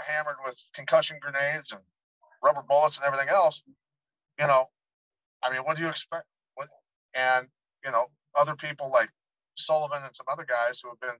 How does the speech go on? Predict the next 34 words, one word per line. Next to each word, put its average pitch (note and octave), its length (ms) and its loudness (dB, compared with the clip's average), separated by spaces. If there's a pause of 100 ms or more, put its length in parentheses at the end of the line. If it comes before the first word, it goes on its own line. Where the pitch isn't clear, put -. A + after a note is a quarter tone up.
filmed C3 280 -4
at A2 160 0 (440)
Antifa C3+ 400 -2
rallies B2 460 4
speaking B2 560 -8
and A2 80 -8
all A2+ 140 -2
this G#2+ 120 -10
other D#3+ 180 0
stuff, - 200 2 (400)
those F3 160 2
guys F#3 240 2
are F#3 80 -6
inside F3+ 360 0
the E3+ 140 -4
building. A#3 320 0 (1040)
<laughs> - 80 0 (880)
I'm E3 200 -2
like, D#3+ 160 2
"Come A3 140 -12
on, E3+ 160 4
man. D3+ 180 0 (340)
If D#3 140 -10
you G#3+ 80 -10
don't A#3 160 0
realize F#3 360 4
that E3+ 140 -2
was D3 120 -14
for C#3 140 -6
optics," - 580 0 (1200)
I D3 80 2
mean, D#3+ 160 -2
there's, E3 200 2
like, D#3 180 4